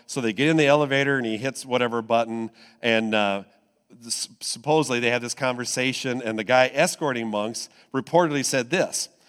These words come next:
He goes, "You know, this is the first time that bad news has made it above the seventy-eighth floor," as he's going to the ninetieth floor. That tells you, I mean,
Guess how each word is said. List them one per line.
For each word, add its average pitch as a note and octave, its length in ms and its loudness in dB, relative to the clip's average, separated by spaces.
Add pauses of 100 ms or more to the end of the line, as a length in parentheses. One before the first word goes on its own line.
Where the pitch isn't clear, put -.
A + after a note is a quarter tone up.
(140)
He B2 120 -10
goes, A#2+ 320 -2
"You B2+ 60 -2
know, D3+ 320 2 (320)
this G#3 220 2
is C3+ 80 -8
the B2+ 80 -4
first G3 440 -2
time G2+ 600 0 (260)
that A#2+ 240 -6
bad C#3 400 4
news A2 640 -2
has A#2 220 -4
made B2+ 320 2
it G#2 100 -4 (380)
above B2 480 0
the A#2 100 -10
seventy-eighth A2+ 720 -6
floor," F#2+ 460 -12 (1500)
as C3+ 300 4
he's C#3 200 -2
going A#2+ 360 0
to B2 100 -12
the A2+ 100 -2
ninetieth G#2+ 480 -2
floor. G#2+ 440 -10 (280)
That D#3 340 -2
tells C4+ 360 0
you, E3+ 80 -6
I B2 40 -2
mean, C3 220 -2